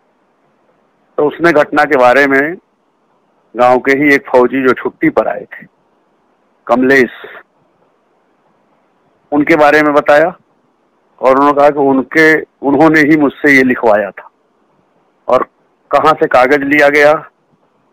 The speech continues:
कहाँ लिखा गया, कहाँ फोटो स्टेट कराया गया, लिफाफा कहाँ बना, कैसे डाला गया, वो सारी चीजें उसने बताई। कमलेश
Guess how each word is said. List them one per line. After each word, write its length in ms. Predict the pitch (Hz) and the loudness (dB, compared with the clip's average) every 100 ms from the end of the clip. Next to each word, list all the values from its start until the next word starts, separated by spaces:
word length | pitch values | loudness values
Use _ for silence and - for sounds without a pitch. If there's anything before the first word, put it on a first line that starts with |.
| _ _ _ _ _ _ _ _ _ _ _ _ _ _ _ _ _ _ - | _ _ _ _ _ _ _ _ _ _ _ _ _ _ _ _ _ _ -4
कहाँ 300 | 147 160 147 | 0 2 0
लिखा 320 | 131 - 147 | 0 0 2
गया, 260 | 147 147 | 2 2
कहाँ 300 | 147 135 127 | 2 0 -2
फोटो 280 | 117 117 123 | -2 -4 -4
स्टेट 300 | 113 139 147 | -4 -2 -2
कराया 340 | - 143 143 143 | 0 2 2 2
गया, 240 | 147 143 | 0 -2
लिफाफा 420 | 131 113 107 139 | -4 -8 -4 -2
कहाँ 260 | 135 135 139 | -2 -2 0
बना, 260 | 131 139 | 0 -2
कैसे 500 | 131 117 113 - 139 | -4 -6 -6 -4 -6
डाला 400 | - - 110 143 | -6 0 2 2
गया, 220 | 135 123 135 _ _ _ _ _ - | 0 -4 -8 _ _ _ _ _ -6
वो 60 | 156 | -4
सारी 260 | - 147 147 | 0 0 0
चीजें 240 | 139 127 | -6 -6
उसने 280 | 135 - 147 | -8 -10 -16
बताई। 300 | - - - _ _ _ _ _ _ _ _ _ _ _ _ _ _ _ _ _ _ _ _ _ _ _ _ _ _ _ _ _ | -14 -20 -20 _ _ _ _ _ _ _ _ _ _ _ _ _ _ _ _ _ _ _ _ _ _ _ _ _ _ _ _ _
कमलेश 520 | 156 156 156 175 180 | -2 0 2 2 2